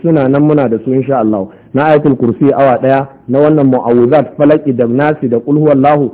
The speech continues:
sai ainihin a rinka sa mata sai ka ce ta rinka saurare a yini. Sannan takra'u lahar ruqyata ala ma'in, sai ka samo mata ruwa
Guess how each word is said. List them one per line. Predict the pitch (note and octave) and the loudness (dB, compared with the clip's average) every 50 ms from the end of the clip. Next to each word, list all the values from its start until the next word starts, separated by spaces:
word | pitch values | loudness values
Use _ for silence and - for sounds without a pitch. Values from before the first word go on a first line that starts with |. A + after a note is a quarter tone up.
| - - - - - | -10 -18 -20 -8 -4
sai | C3+ C#3 | -2 0
ainihin | C#3 C#3+ C#3+ C#3+ D3 D3+ D#3 D#3 | 2 2 2 4 2 2 0 0
a | C#3 B2+ | -2 -2
rinka | C3+ C#3 C#3+ C#3 - A#2+ - | 0 -2 -2 -4 -6 -8 -6
sa | - C#3+ C3 B2 | -4 -4 -2 -2
mata | B2+ C3 - C3 - | -2 -4 -6 -8 -4
sai | - C#3 C3 C3+ - - - | -4 -4 -4 -4 -8 -16 -12
ka | - A#2+ A2+ - | -10 -8 -6 -6
ce | C3 A2+ | -6 -4
ta | A#2+ A#2+ | -2 -2
rinka | B2+ C3 C#3 B2+ A2 - | -2 -2 -2 -4 -6 -4
saurare | A2+ G#2+ G#2+ G#2+ A2 A#2 B2+ B2 | -2 -2 -2 0 0 0 0 0
a | - G#2+ | 0 0
yini. | G#2+ G#2+ G2+ F2 - - - - - - - _ _ _ | 0 0 0 -2 -6 -10 -18 -20 -20 -20 -20 _ _ _
Sannan | - D3+ E3+ F#3+ G3+ G3+ | 0 2 4 4 2 2
takra'u | - B3 A#3+ - - G#3 G3+ A3 G3+ F3 | 2 0 0 0 0 0 2 2 2 2
lahar | D#3+ D3+ D3+ E3+ F3 E3+ | 2 2 2 2 2 2
ruqyata | F3+ G3+ G3+ - F3+ F3 E3+ - D#3 F2 | 2 2 2 2 2 2 2 0 0 0
ala | B2 C#3 D3 D3+ D3 | 0 2 2 2 4
ma'in, | D3 D#3 D#3+ D#3 - B2 A#2 G2+ - - - - - | 2 2 2 2 0 0 -2 -4 -6 -12 -20 -10 -4
sai | - D#3 E3 | -2 -2 -2
ka | D#3+ D3 - | -2 -2 -2
samo | E3 D3 D3+ D#3 D3+ D3+ | 0 0 0 2 0 0
mata | D3+ D#3 D#3 C#3+ A#2+ | 0 -2 -2 0 0
ruwa | A#2+ C3 D3 D#3 D3+ D3 C#3+ - - - - | 2 4 4 4 4 4 2 0 -6 -14 -20